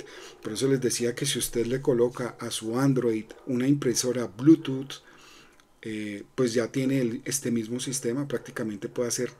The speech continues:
exactamente lo mismo que se puede hacer con su pos, pero si usted quiere pues independizar sus, sus, mm, cuentas, pues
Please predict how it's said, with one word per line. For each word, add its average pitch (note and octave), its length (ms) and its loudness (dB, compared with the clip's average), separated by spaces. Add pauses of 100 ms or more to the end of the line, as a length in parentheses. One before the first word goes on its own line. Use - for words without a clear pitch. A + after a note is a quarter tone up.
(140)
exactamente C#3+ 800 0
lo C3 140 2
mismo D3+ 260 -2
que C3+ 120 -4
se A2+ 100 -4
puede G2+ 220 -6
hacer A#2 180 -6
con B2 240 -6
su G#2+ 140 -8
pos, C3 480 -2 (420)
pero C#3 180 6
si C3 140 0
usted C3+ 220 0
quiere E3 280 6
pues C#3+ 300 2 (100)
independizar B2 760 2
sus, D3 400 -2 (480)
sus, A2 380 -4
mm, G2+ 520 -10
cuentas, C#3+ 540 4
pues F3 320 0